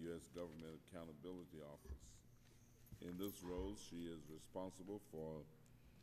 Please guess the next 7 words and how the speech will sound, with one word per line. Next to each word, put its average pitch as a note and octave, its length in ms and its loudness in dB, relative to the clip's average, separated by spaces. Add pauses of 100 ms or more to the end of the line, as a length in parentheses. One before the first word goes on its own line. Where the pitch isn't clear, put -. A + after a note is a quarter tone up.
(260)
supervising G2+ 840 8
the E2+ 160 6 (100)
legal G#2 280 6
support F2+ 500 4 (160)
for F2 300 4
the E2 200 2
Strategic E2+ 720 -2